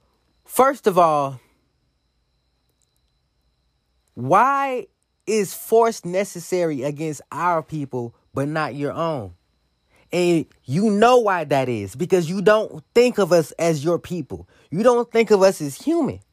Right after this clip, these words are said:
So you will use force to take us down rather than talk to us and try to get us to calm down because you believe we're animals. Because deep down,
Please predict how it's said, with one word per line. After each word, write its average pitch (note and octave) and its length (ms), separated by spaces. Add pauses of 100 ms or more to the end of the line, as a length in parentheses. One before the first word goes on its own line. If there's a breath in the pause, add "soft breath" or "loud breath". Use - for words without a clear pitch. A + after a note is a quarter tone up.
(1000 soft breath)
So G3+ 180
you G#3+ 200
will C#4 100
use A#3 320
force A3+ 320
to E3+ 120
take G3+ 280
us F#3 160
down G#3 340
rather F#3+ 260
than F3 200
talk A3+ 360
to D#3+ 220
us D#3 240 (240 soft breath)
and F3+ 100
try G#3 220
to G3+ 80
get G3+ 200
us G#3 140
to G3 80
calm B3+ 440
down A2+ 380 (520)
because G#3 300
you A#3+ 120
believe F#3+ 440
we're G3+ 160
animals. F#3+ 580
Because F#3 400 (300 soft breath)
deep D#4 300
down, A3 560